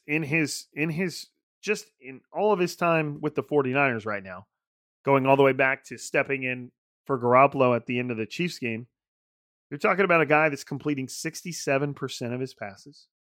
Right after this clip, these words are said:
which is above average, for nine hundred and twelve yards. That's in three games. Well, I mean,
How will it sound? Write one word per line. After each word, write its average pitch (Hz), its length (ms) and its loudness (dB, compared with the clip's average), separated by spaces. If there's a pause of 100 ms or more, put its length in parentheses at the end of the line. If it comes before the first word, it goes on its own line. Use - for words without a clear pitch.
(320)
which - 80 -20
is 120 100 -14
above 120 300 4
average, 104 500 -6 (720)
for 127 100 -6
nine 139 360 4
hundred 185 260 4
and 165 140 -4
twelve 160 320 4
yards. 120 480 -2 (720)
That's 185 180 -10
in 175 160 -10 (260)
three 202 300 4
games. 170 500 2 (340)
Well, 139 160 -12
I 117 60 -16
mean, 143 280 -6